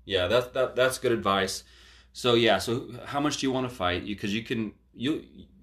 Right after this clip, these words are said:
I think you'll be able to get the prescription really wherever you go, depending on how high up the ladder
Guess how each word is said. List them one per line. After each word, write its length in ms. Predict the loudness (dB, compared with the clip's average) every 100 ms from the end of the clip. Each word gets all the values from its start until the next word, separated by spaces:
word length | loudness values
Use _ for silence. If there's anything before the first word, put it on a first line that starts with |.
| -6
I 80 | -2
think 260 | 0 0
you'll 100 | 2
be 40 | 2
able 100 | 0
to 80 | -2
get 260 | 0 -2
the 80 | -4
prescription 720 | -10 -8 -4 -4 -6 -8 -10 -12 _ _ _ _ -6
really 240 | 0 2
wherever 340 | 4 2 2 0
you 80 |
go, 280 | -2 0 0
depending 380 | -4 -6 -4 -4
on 80 | -4
how 240 | -2 -2
high 260 | 0 -2 -2
up 100 | -4
the 80 | -4
ladder 500 | -2 -2 -4 -8